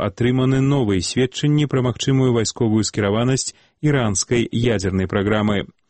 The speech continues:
Абасі заявіў, што звесткі магатэ з'яўляюцца сфальшаванымі. Воблака вулканічнага попелу, якое з'явілася над паўночнай Еўропаю ў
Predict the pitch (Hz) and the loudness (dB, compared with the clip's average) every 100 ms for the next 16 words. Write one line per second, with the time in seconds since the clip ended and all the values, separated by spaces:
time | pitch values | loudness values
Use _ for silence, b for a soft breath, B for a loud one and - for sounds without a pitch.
0 | B B B 131 127 131 165 139 131 120 | B B B -2 0 2 0 2 2 2
1 | 123 147 - - 143 135 147 120 - 101 | 2 0 0 0 0 2 2 0 -4 -2
2 | 95 92 101 147 120 107 101 107 107 - | 0 0 0 0 0 0 0 0 0 0
3 | 113 - - - 117 101 - 101 104 98 | -2 -2 -4 -4 -2 -2 0 0 0 0
4 | 95 92 - _ _ _ _ _ _ _ | 0 -2 -6 _ _ _ _ _ _ _
5 | _ _ B B B B B B 151 180 | _ _ B B B B B B 0 2
6 | 123 101 95 90 90 110 110 131 131 - | 0 -2 -2 0 0 0 0 -2 -2 -2
7 | 135 131 - 165 - 101 90 87 90 - | 0 0 0 -2 0 0 2 2 0 0
8 | 117 113 104 113 113 127 120 - 123 120 | 0 0 0 0 2 0 0 0 0 -2
9 | - 135 135 123 - 98 98 107 131 156 | -2 -2 0 0 -2 -2 0 0 0 0
10 | 151 147 139 123 | 2 2 2 0